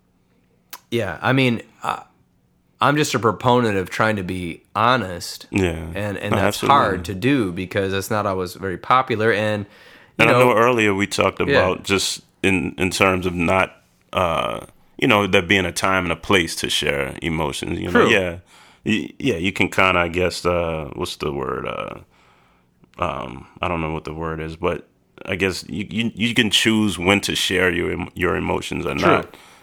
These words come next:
Speaker 2: You know, 'cause sometimes it is, I guess, appropriate, and sometimes it's just not to,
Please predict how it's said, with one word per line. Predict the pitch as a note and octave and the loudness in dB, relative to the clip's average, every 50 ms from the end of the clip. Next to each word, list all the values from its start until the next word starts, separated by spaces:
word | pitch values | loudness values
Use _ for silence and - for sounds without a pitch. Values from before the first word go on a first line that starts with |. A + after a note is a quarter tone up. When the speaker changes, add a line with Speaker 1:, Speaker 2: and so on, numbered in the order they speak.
| _ _ | _ _
Speaker 2:
You | - D#2+ | -6 -4
know, | D#2+ D#2+ D#2+ D#2 | -2 -2 -4 -4
'cause | - - F2 - | -2 -2 -2 2
sometimes | - G2 F#2+ F2+ - G2 F2+ F2+ F2+ F2 E2+ | 4 2 2 4 2 2 2 2 0 0 -2
it | F2 F2+ | 0 0
is, | F#2 F#2 F#2 F#2 F2+ F2+ F2 - - - - - _ _ _ _ _ _ _ _ _ _ _ _ _ _ _ _ _ _ _ _ | 2 2 2 2 0 -2 -4 -8 -12 -14 -18 -20 _ _ _ _ _ _ _ _ _ _ _ _ _ _ _ _ _ _ _ _
I | - F#2 | -4 -4
guess, | E2 D#2 F2+ F2 E2+ - | -2 -2 -2 -2 -2 -2
appropriate, | - F2+ - - - - G2+ F#2 - - F2 E2+ E2 E2+ D#2+ F2 | -4 -4 -4 0 2 4 4 4 4 0 -2 -2 0 -2 -2 -4
and | F2 F2 | -4 -4
sometimes | - - F2+ F2 E2 - E2+ E2 D#2+ D#2+ D#2 D#2 D#2 - | -2 -2 -2 0 0 -2 -2 -2 -2 -2 -4 -4 -6 -8
it's | D2+ - - - | -10 -12 -12 -12
just | - - D#2+ - - | -10 -10 -10 -10 -6
not | F#2 D#2+ F2 F#2 - - - | -4 -2 -2 -2 -2 -4 -6
to, | - F#2 E2+ F2 E2+ | -6 -6 -6 -8 -8